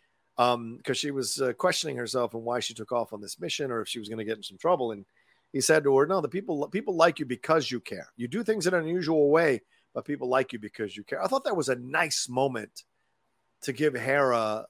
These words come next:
something here, because Hera sometimes can be very focused on the mission, both animated and live action.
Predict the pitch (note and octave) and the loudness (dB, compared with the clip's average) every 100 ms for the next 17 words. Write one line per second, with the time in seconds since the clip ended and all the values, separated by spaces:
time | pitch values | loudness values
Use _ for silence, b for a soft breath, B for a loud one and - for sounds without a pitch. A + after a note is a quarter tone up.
0 | _ - C#3 A2 A2+ A2 A#2+ C#3+ A3 G3+ | _ -4 -4 -2 -8 -6 -6 -4 -6 -4
1 | B3 A3 G3+ A#3 G#3+ F3+ E3+ - C#3+ C3+ | -2 2 2 0 0 0 -2 -6 -4 0
2 | D3+ D3 - D3 C#3 - A#2 G2 E3 F#3+ | 2 2 2 -2 -2 -10 -10 -8 -8 -8
3 | A2 G#2 _ _ _ - - C#3+ C#3+ C#3 | -10 -12 _ _ _ -6 -4 0 0 2
4 | A#2+ G#2+ G#2 G2 D3+ G#3 - A2+ | -2 -4 -6 -2 -2 -2 -6 -10